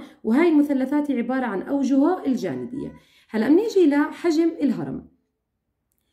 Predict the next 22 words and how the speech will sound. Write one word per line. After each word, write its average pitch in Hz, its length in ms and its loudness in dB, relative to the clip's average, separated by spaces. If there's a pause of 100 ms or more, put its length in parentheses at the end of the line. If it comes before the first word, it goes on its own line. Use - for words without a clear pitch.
(220)
قانون 330 380 4
حجم 254 280 -2
الهرم 269 420 0 (180)
يساوي 214 720 0 (380)
تلت 359 560 4 (140)
ضرب - 360 -6
مساحة 294 640 -2
القاعدة 285 720 2 (280)
ضرب 285 400 -2
ارتفاع 269 720 -2
الهرم. 214 520 0 (320)
طب 214 100 -4
كيف 370 220 -2
بدي 294 120 0
أعرف 302 220 0
ارتفاع 277 360 -2
الهرم؟ 294 320 2
خلينا 240 220 0
نرجع 220 200 0
مع 214 120 0
بعض 220 240 -2
للرسمة. 240 460 0